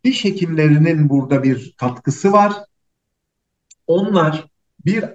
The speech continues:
ağız içi aygıt yaparak E, bunu toplumda nerede görürsünüz? Diş gıcırdatmasında veriliyor. E, spora merak olanlar varsa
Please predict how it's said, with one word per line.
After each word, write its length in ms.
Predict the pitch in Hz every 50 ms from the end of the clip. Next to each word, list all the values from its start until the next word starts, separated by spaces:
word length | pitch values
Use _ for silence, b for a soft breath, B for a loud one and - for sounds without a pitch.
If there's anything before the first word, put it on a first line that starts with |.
| -
ağız 360 | - 165 190 220 240 214 190 185
içi 260 | - - - 190 -
aygıt 480 | 156 151 156 156 156 190 - - - -
yaparak 500 | 143 139 - 165 160 139 120 120 - - _ _ _ _ _ _ _ _ _ _ _ _ -
E, 280 | 165 151 151 156 156 208
bunu 260 | 226 220 208 214 -
toplumda 500 | - 202 196 202 196 214 202 202 208 202 208 208 202 185 _ _ _ _ _ _ _
nerede 160 | 202 180 175 165
görürsünüz? 600 | 143 143 139 135 139 131 - - 190 190 175 170
Diş 220 | - - - -
gıcırdatmasında 1000 | 180 180 160 175 160 160 175 170 - 175 175 160 156 - - 165 165 165 160 151
veriliyor. 720 | 147 143 131 139 127 127 127 127 127 139 160 170 151 - - _ _ _ _ _ _ _ -
E, 80 | 147 131 131 131 131 131 131 131 131 135 135 135 151 147 151 - 143 147 151 156
spora 500 | 151 - - 151 - 185 185 175 180 175
merak 360 | 165 175 170 165 175 170 170
olanlar 440 | 165 165 165 165 165 165 165 165 160
varsa 500 | 165 160 165 165 151 151 - 170 160 151